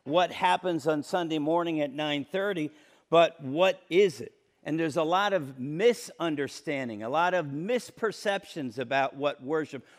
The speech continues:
We, we think that worship is one of those, sometimes it may be one of those very quiet activities. You just sit somewhere and meditate.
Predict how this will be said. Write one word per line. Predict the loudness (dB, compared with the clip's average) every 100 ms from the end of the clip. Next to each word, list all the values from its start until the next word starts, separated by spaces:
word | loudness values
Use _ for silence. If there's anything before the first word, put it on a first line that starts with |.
| _
We, | 2 2
we | 2 0 0
think | -2 -6 0
that | 0
worship | 2 -2 -2 -2 -6
is | -6 -6
one | -4 -2
of | 0
those, | 0 0 -10 _
sometimes | -2 -2 0 0 0 -2
it | -6 -2
may | -2
be | 0 0
one | 2 0
of | -2
those | -4 -12 -20 _
very | -12 -2 2 4 2
quiet | 0 -6 4 6 6 6 2 0 -2
activities. | -2 -2 -4 -4 -4 -6 -8 _ _
You | -6 -2
just | 0 0 -2
sit | -2 -2 -2
somewhere | -2 0 0 2 4 4 2
and | 0 -2
meditate. | 0 0 0 -2 0 0